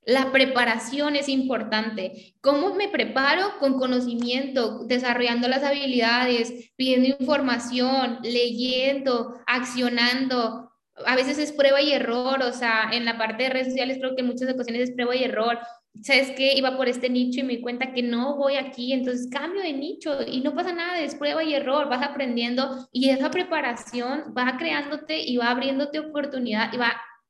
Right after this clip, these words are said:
creando tu suerte, porque a lo mejor puede llegar un momento de suerte en donde conoces una persona exitosa y tiene eso que tú querías para tu sueño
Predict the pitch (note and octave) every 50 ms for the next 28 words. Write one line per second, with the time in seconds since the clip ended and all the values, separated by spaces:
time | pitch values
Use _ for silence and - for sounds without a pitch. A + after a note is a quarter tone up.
0 | _ - D4 C#4+ B3+ B3 C4+ D4 D4 E4 E4+ - C4 B3 B3 A#3+ A3 G3+ G3+ G3+
1 | G3 F#3 F#3 - - - - - - C4 C4 C#4+ D4 D4+ C#4+ C#4+ C#4 D#4 D#4+ F4
2 | E4 - F4+ F4+ F4 E4+ D#4+ D4 D4+ D#4+ D#4 D4+ D4+ C4 B3+ B3+ B3 C#4+ C#4+ C#4+
3 | C#4 C#4+ C#4+ D4 C#4+ C#4+ C#4 C4 A#3 A#3+ A#3 A#3+ B3 C4+ C#4 D#4 - D4 C#4 C4+
4 | C4 C4+ C#4+ C#4 C#4 C4+ D4+ D4 - - - C4+ A#3 - - C#4+ D4 D4 D4+ F4
5 | G4+ A4+ - - - - - _ - C#4+ C4 C4 C#4 C#4+ C#4+ C#4+ C#4 D4 - C#4
6 | - E4+ F#4 F#4 F#4 G4+ G4+ - D#4+ E4 E4 D4 D4 - B3+ E4 D#4+ D#4+ D4+ E4
7 | E4 E4 E4 E4 E4 C#4+ C#4+ C#4 C4+ C4 C4+ C4+ C4 C4 C4+ C4 C4 C4 C#4+ C#4+
8 | C#4+ C#4 A3+ G3+ F3+ F3 A#3 -